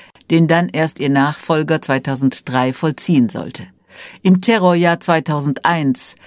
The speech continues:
das Expats als Zuschauer abschreckte, crashte jedoch das Kostenmanagement.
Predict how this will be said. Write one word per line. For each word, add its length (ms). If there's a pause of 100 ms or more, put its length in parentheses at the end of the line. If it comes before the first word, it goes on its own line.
(260)
das 200
Expats 580
als 320
Zuschauer 580
abschreckte, 640 (280)
crashte 420
jedoch 460
das 240
Kostenmanagement. 1120